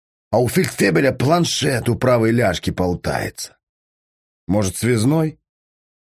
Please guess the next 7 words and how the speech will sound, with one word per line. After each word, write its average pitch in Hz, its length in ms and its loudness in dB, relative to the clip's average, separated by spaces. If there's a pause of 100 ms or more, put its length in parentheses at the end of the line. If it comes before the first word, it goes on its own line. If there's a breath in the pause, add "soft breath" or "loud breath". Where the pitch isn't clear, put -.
(120)
«Не 156 140 4
знаю, 135 560 0
Александр 92 560 -2
Иванович. - 580 -4 (440)
Похоже 196 520 0
на 185 140 2
то». 92 480 -2